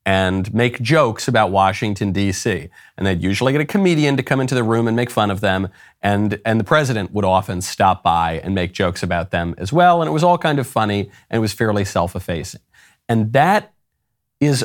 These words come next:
over. The White House Correspondents' Association dinner has now become the Oscars.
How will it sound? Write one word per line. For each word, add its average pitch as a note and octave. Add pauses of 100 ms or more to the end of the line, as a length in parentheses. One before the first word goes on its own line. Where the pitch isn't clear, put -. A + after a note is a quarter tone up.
(140)
over. B2 (160)
The A#2+
White B2+
House A#3
Correspondents' B2+
Association G2+
dinner F#2 (300)
has A#2
now A2
become A2+ (1000)
the B2+
Oscars. -